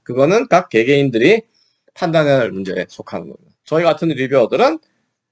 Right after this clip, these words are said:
제가 신어보고 제 발을 기준으로 해서 이게 어떻다, 어떻다. 그러면 제 발과 다른 사람도 존재할 것이고 제 발과 같은 사람도 있겠죠. 그분들은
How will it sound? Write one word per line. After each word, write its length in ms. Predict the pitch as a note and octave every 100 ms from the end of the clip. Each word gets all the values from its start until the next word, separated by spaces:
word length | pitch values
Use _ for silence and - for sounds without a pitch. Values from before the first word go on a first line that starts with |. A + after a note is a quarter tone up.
| _ _ -
제가 300 | C3+ E3 G3
신어보고 580 | A3+ A3+ G#3 D#3 E3+
제 200 | D#3 A#2+
발을 600 | B2+ E3+ E3+ E3 D#3+ F#3+
기준으로 460 | F#3+ C3 D3 D3+ B2
해서 260 | G2+ A2 F#3
이게 180 | C#3
어떻다, 420 | D3 G2+ B2 - C#3
어떻다. 520 | G#2 F#2+ - D#2 - _ _ _ _
그러면 520 | - C3 E3+ C4+ D#4+ _ _ _
제 160 | - D3
발과 260 | F#3+ G#3 A3
다른 260 | D3+ E3
사람도 300 | F3+ F#3+ E3+
존재할 380 | D3 F3 E3 A#2+
것이고 380 | A#2 - B2 G3
제 120 | A2+
발과 220 | A#2 B2
같은 180 | C#3 F3+
사람도 300 | F3+ E3+ C#3+
있겠죠. 420 | G2+ E2+ - - - - B2
그분들은 640 | - C3+ C#3 A#2 C#3+ C4